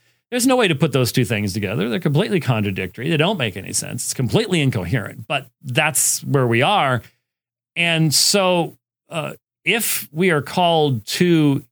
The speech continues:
evangelize in a, the context of a culture under judgment, then it seems real, real, real, real obvious to me,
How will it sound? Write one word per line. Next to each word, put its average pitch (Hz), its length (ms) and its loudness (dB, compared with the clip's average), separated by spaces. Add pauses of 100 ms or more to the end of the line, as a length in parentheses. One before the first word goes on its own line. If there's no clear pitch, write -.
evangelize 139 1200 2 (720)
in 170 580 4 (240)
a, 143 520 0 (140)
the 87 160 -10
context 165 640 0
of 143 140 -2
a 131 140 2
culture 147 800 0 (200)
under 151 640 4 (340)
judgment, 131 800 0 (1120)
then 156 680 2 (100)
it 156 220 0
seems 175 600 2
real, 151 540 2 (220)
real, 190 260 4
real, 139 240 4
real 196 300 4
obvious 120 480 2
to 135 100 -2
me, 113 380 -4